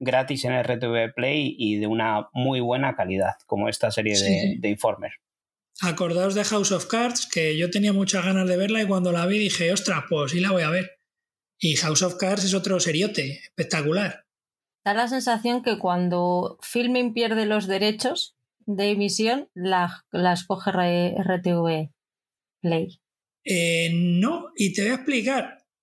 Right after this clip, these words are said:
Speaker 2: Eh, la del Parlamento, esta de Parliament, el jovenzuelo este que entra a trabajar en el Parlamento Europeo, eh, yo creo que la sigue teniendo Filmin, ¿eh?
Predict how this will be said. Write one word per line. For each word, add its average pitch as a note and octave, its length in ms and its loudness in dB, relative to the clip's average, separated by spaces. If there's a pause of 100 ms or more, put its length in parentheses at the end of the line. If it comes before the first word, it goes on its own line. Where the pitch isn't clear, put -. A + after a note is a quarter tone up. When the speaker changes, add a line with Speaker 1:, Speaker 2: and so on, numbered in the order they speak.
(200)
Speaker 2:
Eh, F#3+ 680 2
la F#3+ 200 2
del F#3 180 0
Parlamento, B3+ 720 0
esta A#3+ 340 0
de A3 200 0
Parliament, B3+ 640 0 (580)
el F3+ 460 2
jovenzuelo G#3+ 680 0
este A#3 380 0
que A3 60 0
entra G#3 600 0
a G3+ 60 0
trabajar G#3 540 0
en G3 100 2
el F#3 100 0
Parlamento F#3+ 400 0
Europeo, G#3+ 640 0 (960)
eh, G3 140 2
yo G3+ 160 -2
creo B3+ 180 0
que C4+ 120 0
la A#3 100 2
sigue C4+ 260 0
teniendo A3+ 360 0
Filmin, F#3+ 360 0
¿eh? - 240 -8